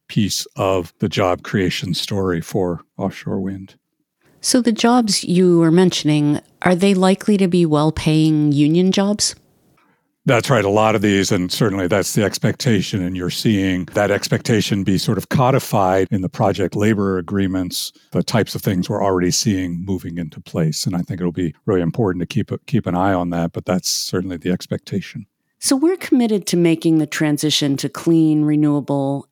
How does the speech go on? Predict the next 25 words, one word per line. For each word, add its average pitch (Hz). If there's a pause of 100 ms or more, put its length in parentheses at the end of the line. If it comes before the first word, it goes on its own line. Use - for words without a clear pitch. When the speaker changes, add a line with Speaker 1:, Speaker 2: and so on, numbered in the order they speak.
Speaker 2:
energy 139 (440)
an 165
equitable 143
one. 135 (460)
What 226
are 370
some 370
of 349
the 226
specific -
challenges 147 (100)
in 147
the 143
wind 147
industry, 139
and 139 (140)
how -
do 277
we 330
ensure 170 (140)
an 151
equitable 139
transition 135 (520)
to 165
this 156